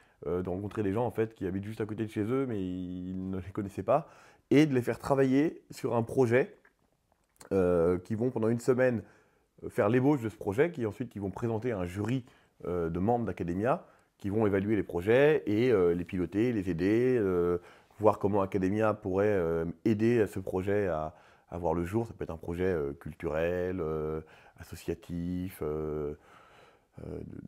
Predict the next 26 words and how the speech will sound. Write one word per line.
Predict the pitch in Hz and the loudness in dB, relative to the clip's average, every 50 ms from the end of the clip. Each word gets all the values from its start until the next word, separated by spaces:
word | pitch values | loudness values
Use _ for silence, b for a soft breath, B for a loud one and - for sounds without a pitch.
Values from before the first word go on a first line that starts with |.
| - - - | -16 -14 -12
différentes, | - 104 104 107 101 - - 104 92 98 98 98 - 95 | -12 -10 -10 -10 -8 -4 -2 -2 0 0 -2 -2 -2 -2
euh, | 87 85 82 80 | -2 -2 -2 -4
différentes | 92 101 - - 98 90 90 90 | -6 -6 -6 -4 -2 -2 -2 0
sortes. | - 131 147 175 - - - - B B B B B B B B - - _ - | 4 4 4 4 4 0 -10 -20 B B B B B B B B -20 -10 _ 2
Et | 101 113 123 135 139 143 151 151 156 156 | 4 4 6 6 4 4 2 2 2 0
ensuite, | 127 113 107 - - 127 123 - - | 0 0 -2 -2 -4 -6 -6 0 2
après | - 139 127 - - - 139 139 | 4 4 4 2 -2 -2 0 0
cet | 131 - 131 120 - | 2 0 -2 0 0
atelier, | 123 117 - - 123 117 120 120 123 123 120 120 - - _ _ _ _ - - | -2 -2 0 -2 -2 -2 0 0 0 0 0 0 -4 -10 _ _ _ _ -4 2
euh, | 110 107 101 98 | 4 6 6 6
de | 98 101 98 95 95 95 | 6 4 4 4 4 2
cette | 95 - - 107 98 95 - | 0 0 -2 -2 -2 -2 -2
session | - 123 110 - - 135 127 | -2 -2 -2 -2 -2 -4 -2
de, | 120 107 104 101 98 98 95 | -2 -2 -2 -2 -2 -2 -4
de | 98 | -6
travail | 98 - - 123 120 131 131 131 | -8 -2 0 4 6 6 6 6
en | 117 113 | 4 2
équipe, | 113 113 - 131 123 120 - _ _ _ _ _ _ _ _ _ _ _ _ _ _ _ _ - | 0 -2 -4 -6 -6 -6 -10 _ _ _ _ _ _ _ _ _ _ _ _ _ _ _ _ -8
on | 101 98 | -8 -6
se | - | -2
retrouve | - 127 127 - 131 139 127 | -2 -2 -2 0 0 0 0
pour | 120 - 98 101 | 0 0 0 2
une, | 101 101 98 | 2 2 0
euh, | 95 87 87 87 85 82 78 78 78 78 80 80 | 0 0 0 0 0 0 -2 -2 -4 -4 -6 -6
dernière | 80 90 95 98 104 131 139 139 143 147 147 139 - | -8 -10 -12 -2 2 2 4 4 2 0 0 -2 -4
conférence. | - 110 - 107 95 120 - - - | -8 -6 -4 -2 -2 -2 -2 -4 -12